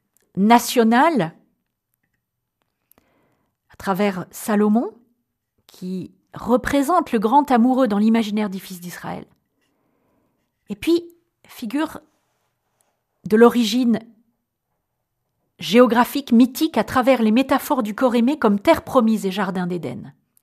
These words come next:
Ça, c'était dans la louange que fait le bien-aimé. Troisième thème, et je m'arrêterai là, le thème de la descente. Si la bien-aimée, dans cette première grande partie du cantique,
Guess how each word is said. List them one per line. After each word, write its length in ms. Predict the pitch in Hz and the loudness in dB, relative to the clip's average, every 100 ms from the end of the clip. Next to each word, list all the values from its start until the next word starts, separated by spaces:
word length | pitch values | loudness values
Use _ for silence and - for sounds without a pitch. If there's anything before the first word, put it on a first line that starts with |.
| _ _ _ _ | _ _ _ _
Ça, 120 | - | -18
c'était 280 | 185 175 196 | -14 -12 -10
dans 120 | 170 | -8
la 100 | 165 | -6
louange 520 | 175 202 208 233 196 - _ _ | -6 -4 -4 -4 -8 -14 _ _
que 100 | 190 | -12
fait 140 | - | -6
le 60 | 196 | -6
bien-aimé. 480 | 165 185 175 160 165 _ _ _ _ _ _ _ _ _ _ _ _ _ _ _ _ - | -4 -4 -4 -8 -14 _ _ _ _ _ _ _ _ _ _ _ _ _ _ _ _ -6
Troisième 440 | - 359 294 226 | 4 4 6 0
thème, 320 | 226 208 285 294 _ | 0 -4 -6 -10 _
et 60 | 196 | -10
je 120 | 185 | -6
m'arrêterai 420 | 190 208 202 208 | -6 -6 -10 -10
là, 280 | 170 190 - _ _ _ _ - | -10 -10 -14 _ _ _ _ -18
le 100 | 202 | -12
thème 260 | - 254 | -4 -2
de 80 | 220 | -2
la 120 | 196 | -2
descente. 720 | 180 220 - 180 170 - - _ _ _ _ _ _ _ _ _ | -4 -8 -8 -14 -16 -20 -20 _ _ _ _ _ _ _ _ _
Si 180 | - 233 | -14 -6
la 120 | 214 | -4
bien-aimée, 680 | 202 285 370 330 285 339 349 _ - | 0 2 2 2 -2 -4 -8 _ -14
dans 100 | 185 | -12
cette 260 | - 196 | -10 -12
première 360 | - 269 277 233 | -2 0 2 2
grande 280 | 208 254 240 | 2 2 2
partie 320 | 226 - 240 | -6 -8 -10
du 120 | 196 | -10
cantique, 540 | - 190 - 190 - | -12 -16 -16 -20 -20